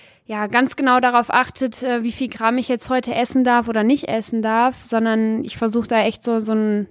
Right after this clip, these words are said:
ja, Zwischending zu finden zwischen eben, dass ich was Gesundes esse, aber jetzt auch nicht übertrieben gesund, dass ich mir auch mal was gönne, weil ich auch finde, dass das auch für den Kopf einfach wichtig ist, dass man jetzt nicht nur da wirklich schaut, ähm, ja,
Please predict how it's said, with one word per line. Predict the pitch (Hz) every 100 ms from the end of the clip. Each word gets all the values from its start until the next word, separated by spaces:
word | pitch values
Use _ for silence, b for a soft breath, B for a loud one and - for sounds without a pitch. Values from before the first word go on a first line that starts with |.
| _
ja, | 214 202
Zwischending | - 254 269 254 254
zu | -
finden | - 269 269 269 254
zwischen | - 226 - 220 214 B B B
eben, | 233 233
dass | 220 220
ich | 208 - -
was | 220 -
Gesundes | 214 254 277
esse, | - 247 -
aber | 247 220
jetzt | 214 -
auch | 220
nicht | 214
übertrieben | 220 208 - 247 262 262
gesund, | 240 247
dass | 226 208
ich | 214
mir | 214
auch | 196 202
mal | 196 196 - b b b
was | 220 -
gönne, | 247 262 277 240
weil | 220
ich | 208
auch | 214 214
finde, | 233 226
dass | 214 208
das | 214
auch | - 208
für | 226
den | 214
Kopf | 254 247
einfach | 226 226 233
wichtig | 220 - 247 -
ist, | 262 262 - B B
dass | 214
man | 220 214
jetzt | 208 -
nicht | 226 -
nur | 220
da | 214 208
wirklich | 208 208 220 -
schaut, | - 220 208 208
ähm, | - 214 214 208 202 -
ja, | 196 190